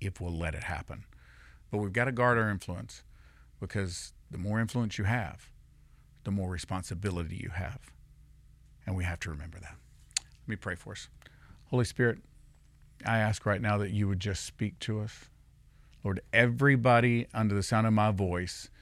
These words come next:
has influence in their lives. Lord, let us use it rightly. And when we use it in the wrong way,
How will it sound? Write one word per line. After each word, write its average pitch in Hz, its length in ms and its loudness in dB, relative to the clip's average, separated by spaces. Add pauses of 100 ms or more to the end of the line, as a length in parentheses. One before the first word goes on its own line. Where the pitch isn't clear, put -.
(240)
has 101 280 0
influence 98 500 -2
in 104 80 -6
their 101 140 -6
lives. 101 400 -8 (840)
Lord, 107 160 2
let 127 120 8
us 107 180 2
use 95 180 2
it 101 100 -4
rightly. 101 460 -2 (840)
And 104 260 4
when 151 580 8
we 113 200 2
use 117 420 4
it 127 140 2
in 107 140 0
the 101 80 2
wrong 104 360 4
way, 90 360 -2